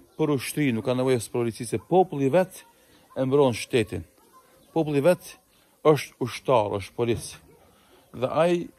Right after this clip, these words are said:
do thot, e shërben shtetin e vet sikur se shtëpinë e vet, bile më edhe më shumë.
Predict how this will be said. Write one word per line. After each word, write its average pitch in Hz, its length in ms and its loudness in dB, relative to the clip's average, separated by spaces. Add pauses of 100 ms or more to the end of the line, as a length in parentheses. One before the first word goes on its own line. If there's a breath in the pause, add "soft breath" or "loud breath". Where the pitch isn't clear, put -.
(360)
do 127 180 2
thot, 135 220 -4
e 131 80 0
shërben 143 420 -2
shtetin 147 240 -2
e 156 60 0
vet 170 140 0
sikur 147 180 -6
se 135 80 -6
shtëpinë 127 320 -4
e 113 40 4
vet, 107 100 -2
bile 143 120 -2
më 143 120 0
edhe 135 100 -2
më 117 160 -2
shumë. - 340 -14